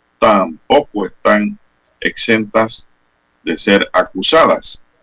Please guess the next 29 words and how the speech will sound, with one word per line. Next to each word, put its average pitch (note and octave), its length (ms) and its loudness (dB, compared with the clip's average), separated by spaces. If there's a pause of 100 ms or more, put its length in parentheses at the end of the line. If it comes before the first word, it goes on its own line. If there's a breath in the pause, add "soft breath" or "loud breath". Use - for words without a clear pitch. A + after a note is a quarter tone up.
(120)
Eso - 140 -18
puede E2+ 220 -4
ocurrir F2+ 360 -4
en F2+ 80 -2
el E2+ 120 -8
camino. G#2 360 0 (1080)
Los B2+ 180 0
cargos F#3+ 440 2
que C3 380 4
la A#2+ 160 4
Fiscalía A2+ 460 0
impute B2+ 500 -2
a A#2 120 2
una A#2 380 0
u G#2 140 0
otra A2 340 -4
dependerá F2 600 -4
de G2+ 160 2
la F#2 500 0
sustancia G#2 640 -2
que F#2+ 120 -2
le E2 180 -4
fue G2 240 2
aplicada G#2 600 2
en G#2 60 -2
la G2 120 4
vacunación, F2+ 760 -2
es F#2 120 -4
decir, G#2+ 420 -2